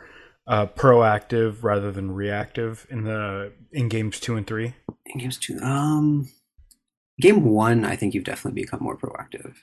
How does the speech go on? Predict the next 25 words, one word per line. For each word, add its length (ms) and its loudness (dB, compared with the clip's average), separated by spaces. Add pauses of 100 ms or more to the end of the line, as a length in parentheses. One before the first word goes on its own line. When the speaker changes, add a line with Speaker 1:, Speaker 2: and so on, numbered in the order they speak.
(100)
Speaker 2:
You're 640 -4 (960)
basically 300 4
ignoring 560 -4
anything 300 -6
your 100 -4
opponent 240 -6
does, 320 -12 (300)
always. 380 -10 (220)
Uh, 220 -10 (1700)
game 680 4 (180)
two 280 2
and 140 4
three, 580 6 (880)
it, 240 2 (380)
it 100 -2
kinda 160 0
depends. 420 0
I 140 -2
think 220 4
you're, 120 8
you're 200 8
basically 920 4 (2250)
slowing 520 2
down 340 2
less 500 0